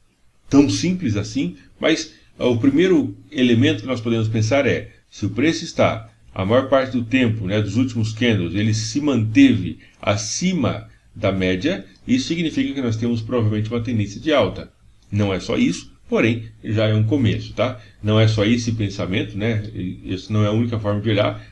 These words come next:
mas já é um começo. Se o preço se manteve a maior parte dos últimos candles do lado de baixo da média de duzentos períodos, então nós temos uma tendência de baixa,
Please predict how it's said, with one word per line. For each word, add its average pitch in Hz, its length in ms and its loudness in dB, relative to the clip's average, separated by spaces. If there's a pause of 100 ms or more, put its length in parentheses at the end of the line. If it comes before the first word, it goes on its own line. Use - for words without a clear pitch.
(120)
mas 123 320 0 (220)
já 120 160 2
é 117 40 4
um 117 80 0
começo. 117 460 -4 (220)
Se - 200 -2
o 233 100 2
preço 107 420 4
se - 200 -4
manteve 117 800 0 (320)
a 95 120 -2
maior 117 300 2
parte 110 300 4
dos 110 160 0
últimos 127 360 -2
candles 107 680 -4 (640)
do 110 200 0
lado 98 340 4
de 92 120 -6
baixo 131 720 -2 (140)
da 104 140 2
média 92 580 0
de 98 160 -8
duzentos 107 680 0
períodos, 98 640 0 (280)
então 110 400 2 (160)
nós 107 540 2
temos 120 460 0
uma 113 360 -4 (1300)
tendência 113 460 0
de 113 80 0
baixa, - 360 0